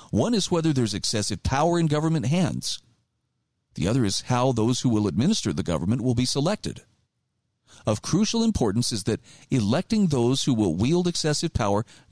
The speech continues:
does not eliminate or even necessarily reduce the threats such power poses to ci-,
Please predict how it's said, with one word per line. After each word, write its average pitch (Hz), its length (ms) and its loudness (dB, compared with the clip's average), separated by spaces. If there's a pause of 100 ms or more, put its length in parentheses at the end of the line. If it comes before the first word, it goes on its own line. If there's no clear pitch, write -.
(160)
does 180 320 2
not 127 340 -2
eliminate 120 560 0
or 127 180 2
even 135 200 2
necessarily 113 600 0
reduce 110 640 0 (360)
the 110 100 0
threats - 340 -2
such - 280 -4
power 131 260 2
poses 127 520 -2 (440)
to 131 140 -2
ci-, 117 460 -2